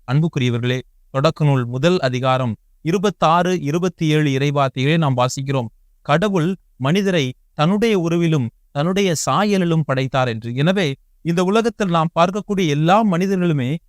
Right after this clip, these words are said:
கடவுளின் உருவை சுமந்து நிற்பவர்கள், கடவுளின் உருவை, கடவுளின் சாயலை தாங்கி நிற்பவர்கள். அப்படி என்றால், எல்லா மனிதர்களிலும் நாம் கடவுளை காண வேண்டும், எல்லா மனிதர்களுக்கும் நாம் கடவுளுக்கு செய்கிறோம் என்ற உணர்வோடு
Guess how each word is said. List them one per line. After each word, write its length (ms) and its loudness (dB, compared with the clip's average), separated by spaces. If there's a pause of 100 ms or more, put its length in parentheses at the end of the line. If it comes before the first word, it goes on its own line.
(200)
கடவுளின் 540 0
உருவை 420 -2
சுமந்து 380 0
நிற்பவர்கள், 540 -2 (320)
கடவுளின் 540 0
உருவை, 440 0 (180)
கடவுளின் 520 0
சாயலை 560 0 (200)
தாங்கி 340 2
நிற்பவர்கள். 400 0
அப்படி 320 -2
என்றால், 400 0 (340)
எல்லா 420 2
மனிதர்களிலும் 720 0
நாம் 260 -2
கடவுளை 460 0
காண 280 -2
வேண்டும், 360 -6 (280)
எல்லா 340 2
மனிதர்களுக்கும் 760 0
நாம் 260 0 (260)
கடவுளுக்கு 600 0
செய்கிறோம் 420 0
என்ற 180 0
உணர்வோடு 640 0